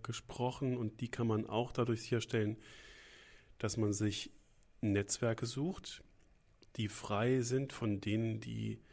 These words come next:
ähm, provisionslastige oder produktlastige Beratungsangebote haben, sondern die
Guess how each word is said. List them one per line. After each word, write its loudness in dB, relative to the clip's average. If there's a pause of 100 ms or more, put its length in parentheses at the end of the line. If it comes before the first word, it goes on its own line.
(640)
ähm, 0 (420)
provisionslastige 2
oder 2 (260)
produktlastige 0 (120)
Beratungsangebote -2
haben, -2
sondern 0 (760)
die -4